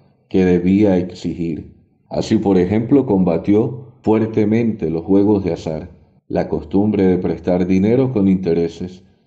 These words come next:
la magia, la superstición y la brujería. San Antonio recibió del Espíritu Santo el don de saber aconsejar muy bien a la gente. Ellos le llamaban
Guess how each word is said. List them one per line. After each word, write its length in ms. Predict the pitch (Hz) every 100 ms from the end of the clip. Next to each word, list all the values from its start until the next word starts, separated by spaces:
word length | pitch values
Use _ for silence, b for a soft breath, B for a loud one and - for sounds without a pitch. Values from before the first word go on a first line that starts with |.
| _ -
la 260 | 85 90
magia, 500 | 90 95 95 87 85 - _ _ _ -
la 200 | 95 95
superstición 920 | 98 95 90 - 85 - 113 151 - - _ _
y 100 | 98
la 160 | 101 90
brujería. 800 | 85 87 85 82 85 85 85 90 - _ _
San 300 | - - 120
Antonio 400 | 120 120 143 160
recibió 420 | 135 104 98 101
del 140 | 113 120
Espíritu 480 | 101 104 113 113 104
Santo 400 | 110 113 113 120
el 120 | 98
don 220 | 107 120
de 120 | 123
saber 340 | 123 92 95 110
aconsejar 960 | 107 92 90 87 110 131 - - _ -
muy 640 | 95 107 127 135 131 - -
bien 560 | 85 92 95 95 95 -
a 100 | 92
la 140 | 87
gente. 720 | 78 82 78 82 - 82 - - _ _ _
Ellos 320 | - 98 104 95
le 120 | 87
llamaban 600 | 85 87 98 127 135